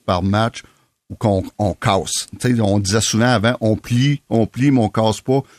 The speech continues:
Mais là, on casse, puis oh, euh, ça nous coûte le match. Mais ça, c'est, c'est, c'est la profondeur. Tu sais, on voit là, que là, la profondeur nous fait mal. On est fragile. Le, le fameux,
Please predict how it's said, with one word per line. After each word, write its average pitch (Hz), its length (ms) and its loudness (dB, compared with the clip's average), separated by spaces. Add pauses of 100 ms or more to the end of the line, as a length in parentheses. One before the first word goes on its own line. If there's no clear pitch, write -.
(140)
Mais 101 120 2
là, 120 280 2
on 101 160 -2
casse, 120 560 -2
puis 113 180 -4
oh, 123 180 0 (540)
euh, 98 100 0
ça 101 140 0
nous 101 100 2
coûte 117 200 -2
le 104 100 2
match. 107 360 -2 (200)
Mais - 80 -2
ça, 190 140 0
c'est, 113 260 0 (140)
c'est, 104 280 0
c'est - 180 -2
la 95 180 0
profondeur. 95 720 -2
Tu 101 100 -10
sais, - 60 -2
on 101 240 0
voit 113 160 2
là, 107 100 2
que 98 140 -4
là, 92 180 0
la 95 140 0
profondeur 98 720 -2
nous 101 220 0
fait 95 180 -2
mal. 95 320 0 (360)
On 98 180 0
est 101 80 0
fragile. 101 640 0 (240)
Le, 98 200 0
le 101 140 0
fameux, 123 480 2